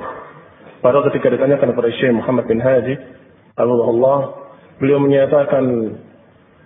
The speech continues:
bahwa rudud itu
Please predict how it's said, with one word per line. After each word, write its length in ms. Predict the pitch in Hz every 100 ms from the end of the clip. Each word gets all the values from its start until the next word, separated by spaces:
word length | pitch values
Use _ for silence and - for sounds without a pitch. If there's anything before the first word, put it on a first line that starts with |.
| _ _ _ _ - - -
bahwa 320 | 127 131 131
rudud 800 | 123 135 143 175 233 214 - - - - - - - - - _ _ _ _ _
itu 160 | 165